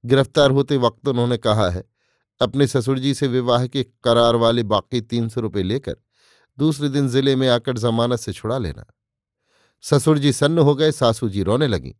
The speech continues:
और, और लोगों को काठ मार गया। ससुर जी के पास रुपए नहीं थे, पर सासू जी घबराई कि ऐसे मौके पर मदद न की जाएगी तो त्रिपाठी जी कैद से छूटकर अपने लड़के की दूसरी शादी कर लेंगे।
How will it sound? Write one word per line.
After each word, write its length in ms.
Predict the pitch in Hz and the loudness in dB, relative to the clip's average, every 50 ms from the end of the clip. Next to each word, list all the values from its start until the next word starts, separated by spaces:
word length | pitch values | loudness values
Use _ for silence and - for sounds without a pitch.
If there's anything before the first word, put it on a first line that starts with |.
| _ _ _ _ _ _ _ _ - | _ _ _ _ _ _ _ _ 2
और, 220 | 131 139 139 131 | 4 4 6 6
और 200 | 135 131 131 120 | 6 6 6 4
लोगों 320 | 117 117 117 110 113 120 | 4 2 2 2 0 -4
को 140 | 110 - 135 | -2 -4 -6
काठ 340 | 120 - 147 147 151 - - | -4 -2 0 0 0 -2 -2
मार 200 | 127 90 76 67 | -4 -4 -4 -6
गया। 180 | - 69 60 - _ _ _ _ _ _ _ _ _ _ _ _ _ _ | -8 -14 -16 -18 _ _ _ _ _ _ _ _ _ _ _ _ _ _
ससुर 340 | - 135 127 110 139 135 | -4 -2 0 2 2 2
जी 140 | 127 120 127 | 2 0 -2
के 100 | 117 131 | -2 -4
पास 300 | 120 - 117 117 110 - | -2 2 2 2 2 0
रुपए 240 | 110 104 - 110 110 | -4 -4 -2 -2 -2
नहीं 200 | 117 131 147 175 | 0 -2 -2 -4
थे, 160 | 143 - - - - _ _ _ _ _ _ _ _ _ _ _ _ _ | -6 -10 -16 -18 -18 _ _ _ _ _ _ _ _ _ _ _ _ _
पर 120 | - 135 123 | 0 0 0
सासू 380 | - - 139 - - - 139 | 2 2 2 2 2 0 0
जी 120 | 120 117 117 | 0 0 -2
घबराई 520 | 90 104 120 110 135 151 139 104 78 71 _ _ _ _ _ _ _ _ _ | 0 -2 -2 0 2 2 2 2 0 -4 _ _ _ _ _ _ _ _ _
कि 100 | 131 143 | 4 4
ऐसे 240 | 143 135 - - 139 | 4 4 4 2 2
मौके 320 | 127 127 120 117 - 135 | 4 4 2 2 0 -2
पर 180 | 117 - 120 113 | 0 0 0 2
मदद 320 | 113 110 110 107 117 92 | 2 2 4 4 2 2
न 140 | 101 110 131 | 2 -2 -2
की 180 | 143 - 135 120 | 0 -2 0 2
जाएगी 340 | 120 110 98 92 101 131 - _ _ _ _ _ _ | 4 4 2 2 0 -6 -10 _ _ _ _ _ _
तो 60 | 135 | -4
त्रिपाठी 500 | 117 - 131 104 127 123 123 107 127 127 | -2 -2 -2 2 4 2 2 2 0 -2
जी 100 | 123 120 | -2 -4
कैद 400 | - _ - 120 123 123 113 107 | -8 _ 2 4 4 4 2 0
से 160 | 107 - 123 | -2 -2 -6
छूटकर 440 | - - - 151 147 - - 135 123 | -6 -4 -4 -4 -4 -2 0 2 2
अपने 240 | 120 110 - 120 117 | 2 0 0 -4 -2
लड़के 300 | 107 107 107 107 - 113 | -2 -2 -2 -2 -4 -4
की 120 | - 113 | -4 -4
दूसरी 380 | 101 95 113 110 - - 139 117 | -2 -2 -4 -4 -4 -4 -6 -6
शादी 340 | - - 113 101 120 160 165 | -2 0 0 0 0 -2 -2
कर 160 | - 113 85 | -2 -2 -2
लेंगे। 320 | 80 78 73 67 65 58 | -2 -4 -6 -8 -10 -16